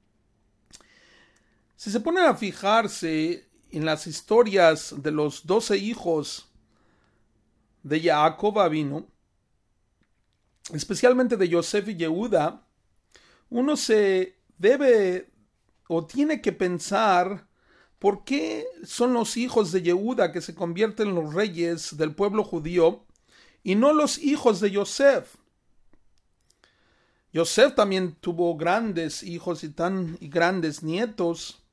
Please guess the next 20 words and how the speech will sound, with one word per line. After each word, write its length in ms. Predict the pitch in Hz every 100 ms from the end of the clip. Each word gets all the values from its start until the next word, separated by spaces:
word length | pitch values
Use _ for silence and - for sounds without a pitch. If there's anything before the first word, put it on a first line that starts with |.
| _
que 100 | 165
se 160 | 147 160
merecían 760 | 160 156 147 190 190 175 147 _ _ _ -
llegar 260 | 156 180
a 100 | 180 170
ser 200 | 185 175
al 180 | 165 151
reinado, 760 | 151 151 170 220 175 170 - _ _ _ _ _ _ _ _
pero 180 | 185 220
no 100 | 262
es 160 | 277
así. 560 | 277 - 302 339 330 -
Vemos 480 | 190 180 247 247 247
que 560 | - 202 196 185 175 147 _ _ _ _ _ _ _ _ _ _ _ _ _ _ - _ _ _ _ _
el 140 | 165
reinado 480 | 165 190 196 240 277
le 100 | 220
pertenece 640 | 156 180 190 190 208 214
a 60 | 196
Yehuda. 680 | 160 175 160 175 165 127